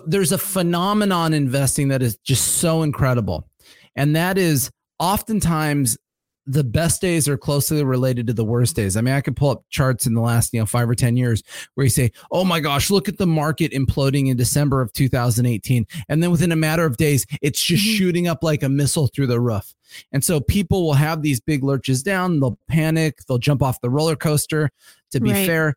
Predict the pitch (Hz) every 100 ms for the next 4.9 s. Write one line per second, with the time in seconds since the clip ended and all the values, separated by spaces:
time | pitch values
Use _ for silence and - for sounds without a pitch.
0 | _ - 135 - 135 127 127 127 113 -
1 | 123 147 170 143 156 156 - _ - -
2 | _ - 147 143 147 147 147 143 131 143
3 | 139 151 - 151 - 143 131 - - _
4 | 160 139 131 127 123 - 127 123 -